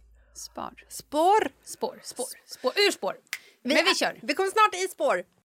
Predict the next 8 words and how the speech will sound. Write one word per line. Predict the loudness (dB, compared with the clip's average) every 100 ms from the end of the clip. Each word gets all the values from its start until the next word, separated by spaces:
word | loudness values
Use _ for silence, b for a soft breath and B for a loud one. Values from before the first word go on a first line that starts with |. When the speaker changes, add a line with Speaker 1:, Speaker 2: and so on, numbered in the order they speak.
| _ b b b -8 -4
Speaker 2:
Du, | 2 4 6 4 2 4
eh, | 6 6 6 4 4 4 2 0 -6
sociala | -10 -6 -2 2 2
medier | 2 0 2 0 0
is | -2 -2 0
burning. | -2 2 4 4 4 2 0 -2 -6
Speaker 1:
I | -6 -2 0
know. | 0 -2